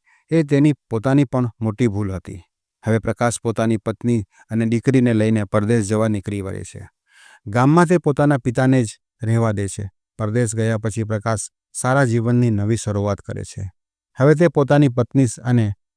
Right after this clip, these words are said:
પુત્રી સાથે રહેવા લાગે છે. દોસ્તો, આજકાલ સમાચાર પત્રમાં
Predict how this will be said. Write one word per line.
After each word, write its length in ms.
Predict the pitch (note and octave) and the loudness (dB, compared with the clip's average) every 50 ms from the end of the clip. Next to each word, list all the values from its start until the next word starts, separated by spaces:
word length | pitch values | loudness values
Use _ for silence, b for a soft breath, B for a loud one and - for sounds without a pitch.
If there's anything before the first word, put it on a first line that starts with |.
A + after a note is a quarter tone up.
| _ | _
પુત્રી 280 | - C3+ B2 D3+ D3+ D3 | -2 -2 2 4 2 2
સાથે 360 | - B2 A#2 A2 - B2+ B2 | 2 0 -2 0 0 0 0
રહેવા 260 | G#2+ G#2+ G#2 G#2 G#2 | 2 2 0 0 0
લાગે 260 | G2 G2+ G#2+ G#2+ G#2+ G2+ | -2 -2 -4 -6 -8 -8
છે. 240 | - - G2+ G2 - _ _ _ _ _ _ _ _ _ _ _ | -10 -10 -12 -12 -12 _ _ _ _ _ _ _ _ _ _ _
દોસ્તો, 360 | - C3 B2+ - - F#3 F#3 E3+ - _ _ _ _ _ _ _ _ _ | -2 0 0 0 2 2 2 2 0 _ _ _ _ _ _ _ _ _
આજકાલ 400 | - A2 A#2 - - - E3+ E3 | -6 -6 -6 -6 -2 -2 -2 -2
સમાચાર 440 | C#3+ - C3+ B2+ C3+ C3 D3+ D3 C#3 | 0 0 -2 0 0 0 0 -2 -2
પત્રમાં 600 | - - A#2+ - - B2+ C3 B2+ A#2+ G#2+ F#2+ | -2 -4 -6 -4 -2 -2 0 0 0 0 -2